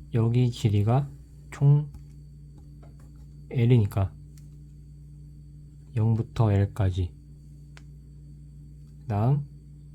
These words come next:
미소힘 디에프가 된다는 것을 알고 있습니다. 즉 이것은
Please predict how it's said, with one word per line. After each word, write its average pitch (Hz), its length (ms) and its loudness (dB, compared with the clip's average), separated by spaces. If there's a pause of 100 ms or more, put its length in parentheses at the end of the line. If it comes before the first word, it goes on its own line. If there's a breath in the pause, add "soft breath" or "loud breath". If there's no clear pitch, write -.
(1120)
미소힘 123 840 6 (640)
디에프가 110 840 0
된다는 101 440 0
것을 95 280 -4
알고 95 260 -4
있습니다. 95 540 -4 (1160 loud breath)
즉 139 280 -6
이것은 120 760 2